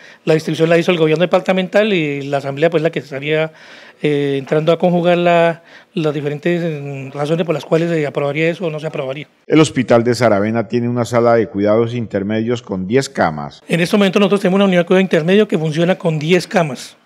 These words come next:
Speaker 1: O sea que prácticamente poner a funcionar las dieciséis camas no requería mayores esfuerzos desde el punto de vista de talento humano. Y los insumos básic-, básicamente, pues, el hospital los tiene para hacer, poner a funcionar la unidad de cuidado intensivo.
Speaker 2: La construcción de la uci en Saravena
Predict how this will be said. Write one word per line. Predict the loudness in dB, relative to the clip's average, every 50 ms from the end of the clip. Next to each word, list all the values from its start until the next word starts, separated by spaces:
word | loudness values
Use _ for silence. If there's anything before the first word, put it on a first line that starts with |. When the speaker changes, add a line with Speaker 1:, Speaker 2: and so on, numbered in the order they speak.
| _ _ -20 -20 -20 -20 _ _ _ -8
Speaker 1:
O | -4
sea | -4 -4
que | -4 -2 -2
prácticamente | -2 -2 0 0 0 0 0 0
poner | 0 0 0 0
a | 0
funcionar | 0 -2 0 0 0 -2
las | -2 -2
dieciséis | -4 -4 -4 -4 -6 -4
camas | -2 -2 0 0 0
no | 0 0
requería | -2 -2 -4 -2 -2 0 2 2 2 0
mayores | 0 -2 -2 -2 -2 -2 -2
esfuerzos | -2 -4 -4 -6 -6 -12 -20 -20 -20 _ -20 -20 -20 -20 -20 _ _
desde | -8 -6 -6 -6
el |
punto | -6 -6 -4 -2 0
de | 0 0
vista | 0 0 -2
de | 0
talento | 0 0 -2 -2 -4 -2 0
humano. | 0 0 0 0 -6 -12 -20 -20 -20 -20 -20 -20 _ _
Y | 2 4
los | 4 4
insumos | 4 4 4 2 2 2
básic-, | 0 0 -2 -4 -2
básicamente, | -2 0 0 0 -2 -4 -4 -4 -4 -4 -4
pues, | -2 -2
el | -2
hospital | -2 -4 -6 -4 -2
los | -2 -4 -4
tiene | -2 -4 -2 -2 -2
para | -4 -4 -6 -6 -8 -10 -14 _ -20 -20 _ _ _
hacer, | -8 -6 -6 -8 -8 -10 -12 -12 -8
poner | -4 -2 -2 -2
a |
funcionar | -2 -2 -6 -6 -6 -4
la | -2 -2
unidad | -2 -2 -4 -6
de | -4
cuidado | -4 -4 -4
intensivo. | -4 -8 -10 -10 -10 -10 -12 -12 _ _
Speaker 2:
La | 0 2 2 2
construcción | 0 -4 -4 -4 -6 -6 -2 -2 -2 0 0
de | 2
la | 2 2 2
uci | 2 2 0 -2 -4 -4 -2 -2
en | -2 -4
Saravena | -4 -4 -2 0 2 2 2 2 0 -2 -4 -6 -8